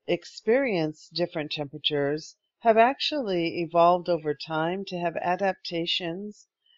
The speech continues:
that allow them to change the lipid composition of their cell membranes.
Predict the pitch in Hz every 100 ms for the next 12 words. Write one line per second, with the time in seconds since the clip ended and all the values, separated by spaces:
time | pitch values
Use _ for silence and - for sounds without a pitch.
0 | _ 196 190 180 180 196 220 233 190 180
1 | - 196 196 202 202 - 180 170 185 196
2 | 170 - 170 160 170 160 156 160 147 147
3 | 143 143 - 156 151 147 156 156 143 113
4 | 85 - _